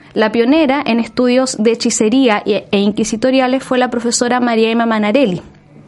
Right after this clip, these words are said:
Ella, podríamos decir que hasta el momento ha sido una de las pocas que se ha dedicado a trabajar este tema en el Perú.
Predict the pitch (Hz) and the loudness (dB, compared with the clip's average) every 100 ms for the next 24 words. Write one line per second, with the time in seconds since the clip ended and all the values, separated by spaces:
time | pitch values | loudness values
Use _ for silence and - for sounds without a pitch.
0 | - - - - - 320 311 330 277 269 | -20 -20 -20 -16 -2 2 2 2 0 0
1 | 269 277 269 240 277 269 269 254 254 247 | 2 2 0 0 -2 -2 -4 -4 -4 0
2 | 254 302 285 285 277 285 - - 226 - | 2 2 2 0 -4 -4 -12 -6 -4 -2
3 | 156 269 269 269 262 233 214 - - 370 | 0 0 2 2 0 0 -2 -4 -4 -2
4 | 370 359 311 302 294 277 285 277 277 269 | -2 -4 -2 0 0 0 0 -2 0 -2
5 | 269 277 269 277 277 269 269 269 240 233 | -2 -2 -2 -2 -2 0 0 -2 -2 -2
6 | 220 202 175 | 0 -2 -2